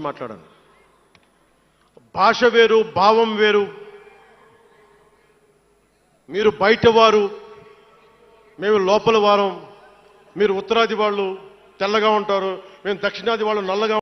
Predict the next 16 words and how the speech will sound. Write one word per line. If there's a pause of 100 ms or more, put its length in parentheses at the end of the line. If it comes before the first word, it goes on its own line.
ఉంటామంటే (400)
మా (100)
ఇంట్లోనే (100)
ఒకళ్ళు,
మా (140)
అన్నయ్య
ఆరు
అడుగులు
రెండు
అంగుళాలు
మూడు
అంగుళాలు, (400)
నేనేమో (540)
ఐ-,
ఐదు
అడుగులు